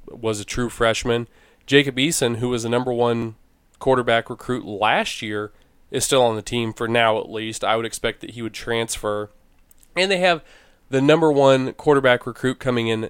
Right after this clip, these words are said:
next year. I like the idea of, you know, getting all the talent you can get and you keep them off of other teams. But kinda what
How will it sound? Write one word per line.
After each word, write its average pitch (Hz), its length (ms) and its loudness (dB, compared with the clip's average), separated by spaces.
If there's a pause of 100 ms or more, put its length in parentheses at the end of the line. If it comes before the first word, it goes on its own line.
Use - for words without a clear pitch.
next 123 500 0
year. 98 280 -10 (1500)
I 180 180 0
like 190 320 2
the 208 140 -2
idea 208 420 -2
of, 117 460 0
you 117 100 -4
know, 113 140 0
getting 131 280 0
all 127 120 4
the 120 80 -2
talent 127 360 0
you 123 120 -6
can 107 220 -6
get 113 380 -2
and 113 180 -2
you 117 60 -6
keep - 260 -8
them 117 180 -2
off 110 220 2
of 107 120 -8
other 110 300 -2
teams. 120 540 -4 (680)
But 131 360 4
kinda 165 420 4
what 123 520 2